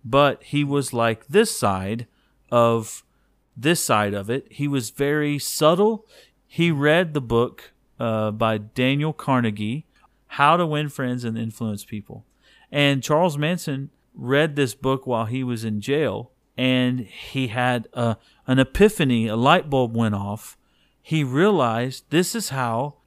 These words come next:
I can make it in this life." Now, throughout, um, his childhood, he was always in trouble. He was in and out of, like, juvenile detention. He was in boarding schools.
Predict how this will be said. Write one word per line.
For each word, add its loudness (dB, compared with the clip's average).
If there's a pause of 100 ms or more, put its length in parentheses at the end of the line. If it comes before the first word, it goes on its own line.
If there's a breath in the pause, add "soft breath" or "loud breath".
I -2
can -2
make 2
it -10
in -4
this -8
life." -10
Now, 0 (680 soft breath)
throughout, 0 (200)
um, 0
his -6
childhood, 0
he -4
was -4
always 0
in -6
trouble. -4
He -6
was -6 (400 soft breath)
in 2
and 2
out 4
of, -2
like, -6 (100)
juvenile 0
detention. -2 (360 loud breath)
He -2
was -2
in -2
boarding 2
schools. -4